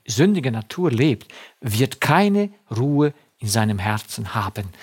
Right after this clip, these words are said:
Der Gerechte aber wird seines Glaubens leben. Was heißt das? Der Gerechte wird seines Glaubens leben. Und um das zu verstehen, müssen wir sehen, welches ist der Umstand, in dem er sich befindet, weil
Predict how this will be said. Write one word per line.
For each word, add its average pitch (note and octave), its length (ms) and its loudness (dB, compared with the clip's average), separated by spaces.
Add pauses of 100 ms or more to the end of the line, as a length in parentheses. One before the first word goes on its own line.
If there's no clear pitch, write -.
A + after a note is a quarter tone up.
(300)
Der E3+ 240 6
Gerechte D#3 720 2
aber B2 280 -6
wird D3+ 220 0
seines A#2 320 -6
Glaubens A#2 340 -2
leben. A#2+ 200 0 (1400)
Was A2+ 240 2
heißt - 460 0 (260)
das? - 760 -2 (260)
Der A#2 100 2
Gerechte B2 640 2 (240)
wird A#2+ 340 0
seines A2 360 -2
Glaubens G#2+ 340 -4
leben. A2 200 0 (560)
Und C3+ 360 2
um C#3 180 4
das - 400 2
zu C#3+ 100 -4
verstehen, G3 440 2
müssen C#3 180 -2
wir C3+ 60 0
sehen, C#3+ 220 2
welches C3 260 0
ist C3+ 180 -2
der B2 140 2 (140)
Umstand, A3 720 2 (220)
in C#3+ 120 4
dem D3 120 6
er D3 60 4
sich B2+ 140 -2
befindet, B2+ 400 2
weil C#3 280 4